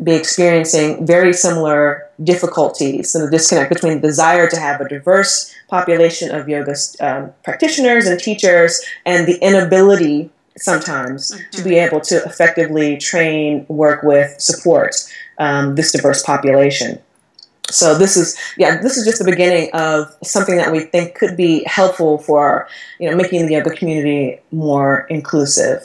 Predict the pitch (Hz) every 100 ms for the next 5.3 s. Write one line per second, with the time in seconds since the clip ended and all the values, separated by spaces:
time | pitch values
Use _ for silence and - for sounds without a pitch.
0 | - _ 214 180 233 214 208 208 _ -
1 | - 202 190 202 214 175 196 196 180 185
2 | 180 165 160 180 175 175 170 180 208 -
3 | 214 - 226 - - 269 - 349 254 277
4 | 277 269 262 240 240 233 214 196 190 196
5 | 339 214